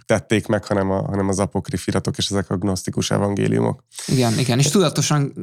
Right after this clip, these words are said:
Speaker 2: nem is engedték bele a Bibliába, mondjuk így. Tehát, hogy azt mondták, hogy figyelj, ezt, ezt nem szabad használni, mert ez,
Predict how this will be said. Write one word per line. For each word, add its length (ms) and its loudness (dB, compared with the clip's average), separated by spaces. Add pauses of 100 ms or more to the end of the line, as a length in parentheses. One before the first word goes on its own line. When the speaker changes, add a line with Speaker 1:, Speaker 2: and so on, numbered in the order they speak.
(160)
Speaker 2:
nem 260 4
is 120 4
engedték 460 2
bele 180 2
a 80 2
Bibliába, 500 2
mondjuk 340 0
így. 200 0
Tehát, 220 0
hogy 80 4
azt 140 0
mondták, 240 0
hogy 120 0
figyelj, 260 2
ezt, 180 0
ezt 120 -4
nem 100 0
szabad 280 -4
használni, 540 -2
mert 140 0
ez, 240 -2